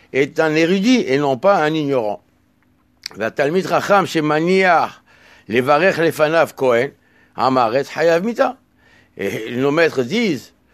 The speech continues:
dans Megillah que quand le Kohen doit être le premier dans toute chose, et Kidashto, le pasuk dit, tu le sanctifieras, c'est-à-dire qu'il est prioritaire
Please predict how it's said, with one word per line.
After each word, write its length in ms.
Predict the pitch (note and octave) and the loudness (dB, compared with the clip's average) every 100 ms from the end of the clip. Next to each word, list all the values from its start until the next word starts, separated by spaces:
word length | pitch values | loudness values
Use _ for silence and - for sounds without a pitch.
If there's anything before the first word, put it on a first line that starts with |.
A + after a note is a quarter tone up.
| _ _ _ | _ _ _
dans 160 | A2+ B2 | -4 -2
Megillah 680 | A#2+ G#2+ E3+ A#3 B3 F3 - _ _ _ - | -2 -2 0 2 2 0 -6 _ _ _ -4
que 440 | D#3 C#3+ B2+ G#2+ F2+ - - - E2 - | 2 4 2 -4 -12 -20 -20 -20 -20 -2
quand 460 | D#3+ D#3+ C3+ G#2+ _ - | 2 2 0 -4 _ -6
le 140 | B2 | -4
Kohen 380 | D3+ F#3 F3 D3+ | 0 2 2 2
doit 260 | D3 D3+ - | 2 2 2
être 380 | E3+ D3+ - | 0 0 -2
le 140 | D#3 D3+ | -2 -2
premier 680 | - D3+ D#3 D#3 D#3+ D3+ B2+ | -4 -4 -2 -2 2 2 0
dans 220 | B2+ B2 | -4 -8
toute 300 | - D#3 - | -10 -14 -12
chose, 380 | - D#3 B2+ B2 | -2 0 0 -2
et 100 | C#3 | -6
Kidashto, 760 | F#3 E3 D3+ B2+ - F3 E3 | -6 -2 0 0 -2 -2 0
le 120 | C#3 | -2
pasuk 400 | - B2+ - D#3 C3+ | -2 -6 -6 -10 -8
dit, 240 | C#3+ C#3 | -6 -6
tu 140 | C3 C3+ | -6 -6
le 100 | A#2 | -6
sanctifieras, 920 | - D#3+ - C3+ - C3 C3 F3 F3+ | -8 -10 -10 -16 -8 -4 -2 -2 -4
c'est-à-dire 480 | D3 D3+ C#3 E3+ - | -4 -4 -2 -4 -4
qu'il 220 | D3 D3+ | -4 -2
est 80 | C3+ | -2
prioritaire 800 | - F#3 F3 D#3 D3+ F3+ G3+ | -4 -2 0 -2 -4 0 0